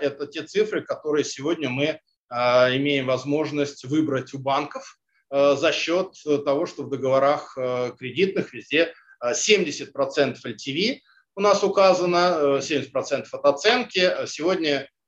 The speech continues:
э, это пятьдесят четыре процента, и, соответственно, как только эта сумма накапливается в приличные цифры, мы уже рефинансируем тот или иной объект. Такие сделки сегодня также на финальной стадии.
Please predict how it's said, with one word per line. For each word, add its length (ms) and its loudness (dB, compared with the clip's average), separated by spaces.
э, 60 -8
это 320 0
пятьдесят 300 -4
четыре 260 -8
процента, 640 -2
и, 100 -8
соответственно, 540 -4
как 140 0
только 200 4
эта 80 0
сумма 220 0
накапливается 680 0
в 80 -20
приличные 480 -6
цифры, 440 0
мы 320 6
уже 200 4
рефинансируем 840 4
тот 220 0
или 200 0
иной 240 -4
объект. 400 0
Такие 280 -2
сделки 360 -2
сегодня 440 -14
также 300 -4
на 200 0
финальной 600 -6
стадии. 560 -2